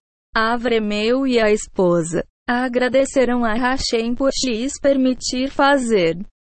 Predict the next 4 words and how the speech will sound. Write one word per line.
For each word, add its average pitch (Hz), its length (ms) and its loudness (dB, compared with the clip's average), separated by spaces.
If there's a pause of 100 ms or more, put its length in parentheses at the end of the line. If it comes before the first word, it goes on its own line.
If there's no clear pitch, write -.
(220)
elevada. 220 1080 0 (280)
Nos 247 280 0
meses 247 640 -2
seguintes, 185 840 -4